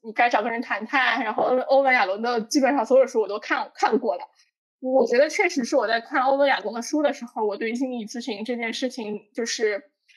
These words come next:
第一次我好像感受到了他的某种阴暗面，就是因为欧文亚龙他有从心理咨询师的角度来讲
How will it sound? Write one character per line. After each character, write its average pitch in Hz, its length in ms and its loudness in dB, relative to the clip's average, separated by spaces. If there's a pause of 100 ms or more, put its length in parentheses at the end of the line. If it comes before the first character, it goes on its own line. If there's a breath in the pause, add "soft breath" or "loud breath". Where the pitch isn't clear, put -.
(220 soft breath)
第 427 120 4
一 415 60 6
次 - 180 -2
我 262 200 4
好 254 180 -2
像 277 220 0
感 220 200 0
受 302 240 4
到 277 140 6
了 233 140 0
他 277 180 -4
的 208 560 2 (380)
某 285 160 6
种 254 180 4
阴 370 100 4 (120)
暗 302 80 4
面， 294 260 4
就 285 80 2
是 277 100 0
因 214 60 4
为 277 140 8
欧 294 140 6
文 302 140 4
亚 208 180 4
龙 202 220 -4
他 277 220 0
有 180 480 2
从 233 220 0
心 370 180 2
理 214 160 -2
咨 311 140 0
询 269 120 6
师 262 140 2
的 370 140 4
角 - 180 0
度 - 220 -4
来 196 260 0
讲 247 260 0